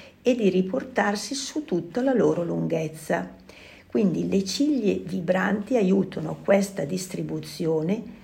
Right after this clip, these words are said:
sospingendo le sostanze di rifiuto verso l'uscita delle vie respiratorie.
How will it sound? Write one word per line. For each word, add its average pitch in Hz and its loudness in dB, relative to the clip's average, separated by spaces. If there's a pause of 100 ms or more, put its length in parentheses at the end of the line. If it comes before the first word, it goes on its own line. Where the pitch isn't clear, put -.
(200)
sospingendo 185 2
le 160 -4
sostanze 180 -2
di 175 -2
rifiuto 202 -2
verso 185 0
l'uscita 208 -6
delle 233 0
vie 170 0
respiratorie. 156 -4